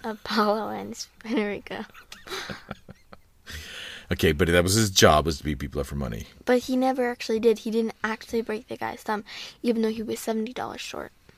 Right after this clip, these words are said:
Speaker 2: But he was supposed to.
Speaker 1: But he didn't, 'cause he has a good heart.
Speaker 2: Yeah, but next time, you gotta do what I say, Rock. <laughs>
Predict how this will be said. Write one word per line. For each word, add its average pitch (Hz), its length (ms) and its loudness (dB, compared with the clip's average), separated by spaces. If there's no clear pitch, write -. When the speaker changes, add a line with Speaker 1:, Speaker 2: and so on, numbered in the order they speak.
Speaker 2:
But 82 80 -4
he 85 80 4
was 98 140 4
supposed - 500 2
to. 60 220 -6
Speaker 1:
But 240 80 0
he 220 220 -6
didn't, 214 400 0
'cause - 160 -8
he - 160 -16
has 214 140 -10
a - 80 -20
good 208 160 -12
heart. - 260 -10
Speaker 2:
Yeah, 82 220 4
but 67 140 -2
next 78 200 -2
time, 71 300 0
you 82 100 -6
gotta 80 180 4
do 71 120 -2
what 73 100 0
I 73 40 0
say, 73 200 -2
Rock. 67 400 -4
<laughs> - 40 -20